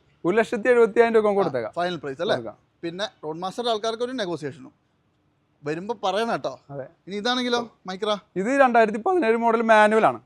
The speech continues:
Speaker 2: ആ, പതിനേഴിൽ ഇത് ആക്റ്റീവ് ആണ്, പെട്രോൾ ആണ് അല്ലേ?
Speaker 1: അതെ.
Speaker 2: ഓക്കെ. ആ, ഓടിയതോ?
Speaker 1: ഓടിയിരിക്കുന്നത് അറുപതിനായിരം കിലോമീറ്റർ ആണ്.
Speaker 2: ആ.
Speaker 1: അതേപോലെ സിംഗിൾ ഓണർഷിപ്പ് ആണ്.
Speaker 2: ആ.
Speaker 1: സർവീസ് എല്ലാം കമ്പനി സർവീസ് തന്നെ നിൽക്കുന്നത്.
Speaker 2: ആ, വേറെ അപാകതകളും ഒന്നുമില്ല അല്ലേ?
Speaker 1: ഒന്നുമില്ല.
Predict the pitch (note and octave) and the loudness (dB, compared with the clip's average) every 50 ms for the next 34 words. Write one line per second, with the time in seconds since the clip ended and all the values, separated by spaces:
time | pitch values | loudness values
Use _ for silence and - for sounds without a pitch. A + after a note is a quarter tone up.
0 | _ - D3 C#3 B2+ - _ _ _ _ _ _ - D#3+ E3+ G3 G#3+ A3+ A3 A3+ | _ -10 -10 -10 -10 -12 _ _ _ _ _ _ -6 -4 -4 -4 -4 -4 -6 -6
1 | A3 A3 G#3 G#3 G#3 G#3+ G#3 _ - B3 A3+ A#3 A#3+ - G3+ E3 - G#3+ G#3 D#3 | -4 -4 -2 -2 -2 -4 -6 _ -6 -4 -4 -4 -4 -6 -6 -6 -4 -4 -4 -4
2 | C3+ C3+ C#3+ F3+ F3 B2+ - _ - C3 B2+ B2 - _ _ _ _ _ - C3+ | -4 -6 -6 -6 -6 -6 -6 _ -12 -10 -10 -10 -12 _ _ _ _ _ -12 -12
3 | C3+ C3 C3 C3 B2 - _ _ _ _ _ _ _ - C#3+ C3+ C#3+ - E3+ G3 | -12 -12 -12 -16 -18 -18 _ _ _ _ _ _ _ -10 -8 -6 -4 -2 -2 -2
4 | G3 A3 G#3 A3 G#3 G3+ - _ - F3 F3+ G3 G#3 A3 G3+ A#3 A#3 A#3+ A#3+ C4 | -2 -2 -4 -4 -4 -6 -8 _ -2 0 0 2 2 0 -2 -2 -2 2 6 6
5 | C4 B3+ A3+ A3 A3 A3 A3 A3 A3 G#3+ A3+ A3 G#3 G3 G3 F3+ F#3+ F#3 F3 F3+ | 8 8 8 6 4 6 4 4 4 4 2 2 2 2 2 0 2 2 2 2
6 | G#3 - - E3+ D3 B2+ - - E3+ F#3 F#3+ F#3+ G3 F#3 - G#3+ G3+ G3+ G3+ G3 | -2 -6 -6 -8 -8 -6 -4 -2 -2 0 0 0 0 -2 -2 -2 0 2 2 2
7 | F#3+ E3 - F#3+ E3 F#3 F3+ E3+ F3 F3+ D#3 D3+ C3+ C3 _ _ - G3+ G#3 A3+ | 2 0 -4 -2 0 2 2 2 0 -2 -8 -10 -10 -10 _ _ 2 4 4 4
8 | G#3 - A#3+ A3+ A3 G#3 A3 G#3 G3+ G3 F3 G3+ G3 F#3+ E3+ E3 F#3 F3+ F3+ F3+ | 2 4 6 6 6 6 4 2 2 2 2 4 4 4 2 0 0 0 0 0
9 | D#3+ E3 D#3 D3 D#3 D#3+ C#3+ B2 C3+ E3 F#3+ G#3 G3+ G3+ G3+ G#3+ G#3 G#3+ A3 A#3 | 0 0 -2 -2 -2 -4 -6 -6 -6 -4 -2 0 0 2 2 0 0 0 0 0
10 | A#3+ G#3+ F#3 D#3+ D3+ C#3+ C#3+ D3 E3 F3+ G3+ G#3 A3 A3 G3 E3 C#3+ - | 0 0 0 -2 -4 -2 0 0 2 2 2 2 2 2 2 0 0 -4